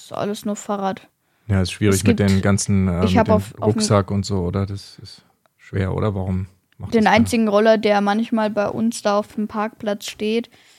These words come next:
Speaker 1: äh, das ist einer von der Grundschule. Die ganze Schule nur mit dem Fahrrad.
Speaker 2: Hm.
Speaker 1: Oder zu Fuß, wenn sie total nah dran sind.
Speaker 2: Mhm.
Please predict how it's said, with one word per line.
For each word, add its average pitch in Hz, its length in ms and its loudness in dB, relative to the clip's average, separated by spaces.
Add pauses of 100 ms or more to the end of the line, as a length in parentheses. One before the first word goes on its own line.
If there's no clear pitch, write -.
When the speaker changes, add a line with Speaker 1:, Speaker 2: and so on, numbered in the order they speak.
(160)
Speaker 1:
äh, 208 220 -4
das 208 260 -10
ist 214 260 -8
einer 208 280 -4
von 214 160 -6
der 214 100 -4
Grundschule. 214 640 -6 (220)
Die - 80 -20
ganze 208 280 -2
Schule 208 280 -16
nur 202 200 -2
mit 196 140 -2
dem - 20 -12
Fahrrad. 196 440 -12 (120)
Speaker 2:
Hm. 101 280 0 (1300)
Speaker 1:
Oder 220 260 4
zu 220 160 -2
Fuß, 208 320 -6
wenn 208 160 0
sie 196 320 -2
total 202 380 -6
nah 185 180 -4
dran 185 260 -10
sind. 185 240 -14 (140)
Speaker 2:
Mhm. 110 300 2